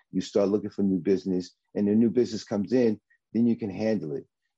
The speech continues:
And then your customers won't be dis-, your existing customers won't be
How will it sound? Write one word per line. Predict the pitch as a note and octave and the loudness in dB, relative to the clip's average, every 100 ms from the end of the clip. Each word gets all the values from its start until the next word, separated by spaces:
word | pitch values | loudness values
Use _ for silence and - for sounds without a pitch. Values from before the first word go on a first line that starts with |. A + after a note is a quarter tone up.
| - | -2
And | G2+ G2 F#2+ | 0 2 2
then | A2+ A2 | 4 4
your | G2+ G2 | 4 2
customers | F#2+ C3+ C3+ C3+ A2+ | 0 -2 0 0 2
won't | A#2 A2+ | 0 0
be | G#2 | -4
dis-, | A2+ - | -6 -4
your | G2+ | -2
existing | F#2+ - C3 - D3 | -2 -2 -4 -4 -4
customers | B2+ - F#2 | -4 -6 -8
won't | G2+ | -8
be | F2+ | -8